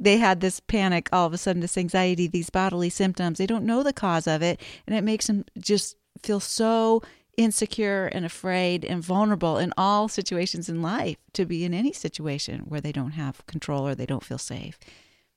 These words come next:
And so we do, we do empathize with you in that, but we're also saying that you don't have to live controlled by that anxiety and that fear. And that's why it, one of the things that Soul Shepherding we've felt really called to and that we've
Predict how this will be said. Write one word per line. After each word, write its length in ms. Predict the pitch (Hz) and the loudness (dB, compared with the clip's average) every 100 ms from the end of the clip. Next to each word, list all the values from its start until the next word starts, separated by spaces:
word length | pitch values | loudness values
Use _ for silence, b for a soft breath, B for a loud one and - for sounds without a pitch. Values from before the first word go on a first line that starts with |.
| _ _ | _ _
And 120 | 175 | -8
so 160 | - 202 | 0 0
we 160 | 202 | 0
do, 500 | 208 - 240 233 220 - - | -2 -2 0 0 -2 -8 -10
we 80 | 214 | -4
do 200 | 269 - | -4 0
empathize 540 | 226 214 - 160 160 | -2 -2 -4 -4 -4
with 160 | 165 - | -8 -6
you 200 | 160 - | -6 -4
in 240 | 170 165 | -4 -2
that, 440 | 160 147 147 - b b b _ | -4 -4 -8 -12 b b b _
but 120 | 214 | 0
we're 200 | 208 208 | 2 2
also 300 | 143 208 - | 0 0 -2
saying 540 | 202 - 175 160 156 156 | -4 -2 -2 -2 -4 -6
that 140 | - | -8
you 80 | 180 | -6
don't 200 | 190 196 | -4 -2
have 160 | 190 - | -2 -4
to 100 | 175 | -6
live 240 | 175 175 | -4 -4
controlled 400 | - 160 170 143 | -6 -8 -6 -6
by 140 | - 147 | -8 -10
that 160 | 151 | -8
anxiety 480 | 147 139 107 90 _ | -10 -10 -12 -12 _
and 140 | - - | -14 -12
that 100 | - | -14
fear. 380 | - - - - b b b b - | -14 -14 -14 -20 b b b b -6
And 160 | 175 175 | -4 0
that's 340 | 175 175 - - | -2 -4 -8 -6
why 540 | 160 170 165 165 160 - | -4 -2 0 -2 -4 -6
it, 180 | 180 _ _ _ | -8 _ _ _
one 260 | - 170 196 | -6 -2 0
of 80 | 190 | -2
the 120 | 180 | -2
things 220 | 180 165 | -4 -4
that 120 | - | -8
Soul 160 | - 170 | -10 -10
Shepherding 600 | - 165 - 156 151 151 _ _ _ _ _ - | -8 -8 -6 -2 -2 -4 _ _ _ _ _ -4
we've 240 | 175 190 | 0 0
felt 240 | 160 156 - | 0 -4 -2
really 260 | 190 190 | 0 0
called 340 | 196 - 170 - | 0 0 0 0
to 180 | 175 160 | -2 0
and 160 | 151 | -2
that 80 | - | -4
we've 220 | 156 170 | -4 -4